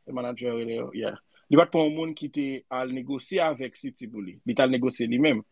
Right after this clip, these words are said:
E pou l te ka fè sa, se ke li gen yon firm ki te travay pou li sou statistik li. Fèm nan gade kantite fwa l jwe, pas desiziv, gòl, laj, yon pakèt, li kolekte ansanm d enfòmasyon sou li, epi li fè yon tretman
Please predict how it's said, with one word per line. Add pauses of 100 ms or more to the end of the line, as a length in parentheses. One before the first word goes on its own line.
(300)
E
pou
l
te
ka
fè
sa,
se
ke
li
gen
yon
firm (300)
ki
te
travay
pou
li (280)
sou
statistik
li. (500)
Fèm
nan
gade
kantite
fwa
l
jwe, (200)
pas
desiziv, (180)
gòl, (160)
laj,
yon
pakèt,
li
kolekte (260)
ansanm
d
enfòmasyon
sou
li, (480)
epi
li
fè
yon
tretman